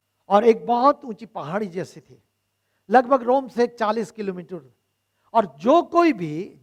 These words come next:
जो कोई, जिसको भी पनिश किया जाता था या दंड दिया जाता था, उसको वहां रखा जाता था।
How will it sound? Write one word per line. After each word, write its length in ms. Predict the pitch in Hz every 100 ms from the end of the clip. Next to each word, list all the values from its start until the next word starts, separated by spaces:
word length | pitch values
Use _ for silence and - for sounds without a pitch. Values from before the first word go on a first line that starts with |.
| _
जो 200 | 233 294
कोई, 240 | 294 233
जिसको 380 | 170 226 - 277
भी 120 | 277
पनिश 400 | - 202 233 202
किया 160 | - 175
जाता 200 | 160 175
था 120 | 240
या 280 | 247 233 226 - _ 156
दंड 220 | 214 247
दिया 260 | 202 190
जाता 140 | 170 180
था, 320 | 220 208 _
उसको 260 | 214 - 196
वहां 200 | 180 175
रखा 260 | 170 - 139
जाता 240 | 135 131
था। 220 | _ _